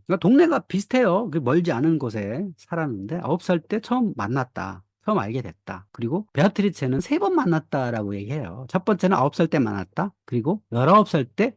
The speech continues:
만났다. 그리고 천국에서 만났다. 이렇게 얘기합니다. 근데 그 여러 사람들이 해설서를 봤더니 중간에 여러 만-, 만났지 않았겠느냐. 그, 그리 멀지 않은 동네에 살았던, 또 신분이 둘 다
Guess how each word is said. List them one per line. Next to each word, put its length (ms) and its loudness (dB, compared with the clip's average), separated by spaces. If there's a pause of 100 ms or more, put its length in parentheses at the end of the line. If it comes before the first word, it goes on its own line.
만났다. 680 -2
그리고 340 -2 (280)
천국에서 500 2
만났다. 460 0
이렇게 280 -6
얘기합니다. 440 -12 (600)
근데 220 -2
그 220 4
여러 240 4
사람들이 400 4
해설서를 360 4
봤더니 480 -4
중간에 520 6
여러 200 4
만-, 260 0 (100)
만났지 360 2
않았겠느냐. 720 2 (180)
그, 180 2
그리 220 6
멀지 320 4
않은 160 6
동네에 260 6
살았던, 720 -2 (360)
또 120 -2
신분이 400 6
둘 200 4
다 400 0